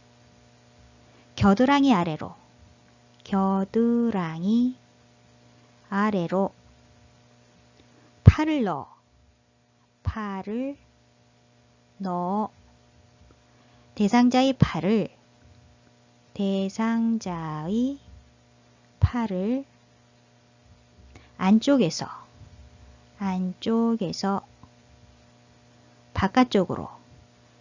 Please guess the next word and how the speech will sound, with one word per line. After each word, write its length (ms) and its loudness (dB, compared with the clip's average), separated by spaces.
바깥쪽으로 720 0